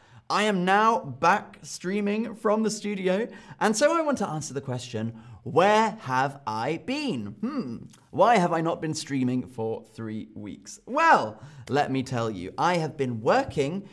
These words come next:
in another country. And that country is Scotland. I've been in Scotland.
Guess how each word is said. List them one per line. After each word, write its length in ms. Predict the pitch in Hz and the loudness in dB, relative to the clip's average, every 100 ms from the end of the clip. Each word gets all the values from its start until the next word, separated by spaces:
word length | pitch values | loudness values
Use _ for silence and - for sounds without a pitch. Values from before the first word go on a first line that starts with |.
| - _ - | -20 _ -6
in 320 | 127 135 135 | -4 -4 -4
another 680 | 110 113 113 117 113 113 - | -4 -4 -4 -4 -4 -6 -8
country. 680 | - 127 127 - 85 78 - | -10 -6 -6 -8 -16 -16 -12
And 220 | - 131 127 | -8 -4 0
that 260 | 196 170 | -2 -2
country 600 | - 202 214 - 127 131 | -4 -4 -4 -8 -8 -8
is 380 | 113 117 135 139 - - _ _ | -6 -4 -4 -6 -14 -20 _ _
Scotland. 1300 | - - - - 226 247 220 196 156 127 113 107 - - - | -10 -8 -6 4 6 6 6 4 6 2 -2 -6 -10 -14 -4
I've 240 | 123 120 | -2 -2
been 220 | 127 127 | 0 0
in 320 | 131 120 120 120 | -2 -4 -4 -4
Scotland. 680 | - 120 - 101 90 92 | -6 -8 -6 -8 -10 -12